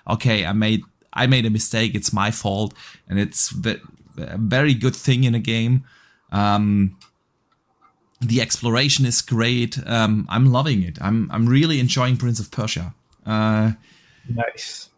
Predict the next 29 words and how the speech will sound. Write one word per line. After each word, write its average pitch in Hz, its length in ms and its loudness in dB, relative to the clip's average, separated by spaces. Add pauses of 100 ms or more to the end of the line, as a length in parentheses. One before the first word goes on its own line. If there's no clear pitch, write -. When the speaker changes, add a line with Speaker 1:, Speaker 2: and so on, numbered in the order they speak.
(220)
Speaker 1:
I - 100 0
also 165 280 4
finished 139 400 2
RoboCop, 110 720 2
by 90 140 0
the 87 140 0
way, 87 300 0 (1160)
which - 280 0
is - 440 -2 (360)
I've 110 180 0
talked 151 260 0
about 123 300 0
that 113 160 2
multiple 127 400 2
times 117 400 0
now 117 100 2
on 117 80 4
the 107 80 0
podcast. - 720 -2
Uh, 98 320 2 (380)
a 117 80 2 (100)
game 147 400 4
that 107 220 -2
nobody 127 420 4
should 127 240 -2
sleep - 380 -2
on. 139 420 2 (480)
RoboCop 117 500 0
was - 360 -4